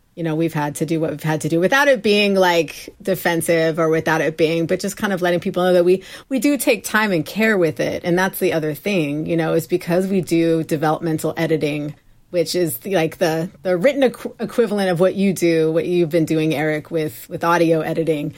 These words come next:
We do go through and take the time with the pieces, and we hand select all the photographs. We do all the layout ourselves. Like, it's kind of,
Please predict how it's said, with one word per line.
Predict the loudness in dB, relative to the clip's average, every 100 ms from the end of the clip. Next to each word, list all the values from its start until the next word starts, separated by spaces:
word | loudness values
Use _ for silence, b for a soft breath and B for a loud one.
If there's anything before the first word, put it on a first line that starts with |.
| B B B
We | -4 -2
do | 0 2
go | 2
through | 2 2 2
and | 2
take | 0 -2 -2
the | -10
time | -2 0 0 0
with | 0
the | -2
pieces, | -4 -4 -2 0 0 0 -2 -4
and | -6 -4 -2 -4 -6 B B B _
we | -2 0 2 0
hand | 0 0 0
select | 2 2 2 0
all | -4
the | -4
photographs. | 0 2 2 2 0 -2 -2
We | -2
do | 2 2
all | 4 4
the | 4
layout | 4 4 4 2 2
ourselves. | 0 0 -2 -2 -2 -6 -6
Like, | -4 -4 -4
it's | -6 -8
kind | -8 -4 -2
of, | -2 -6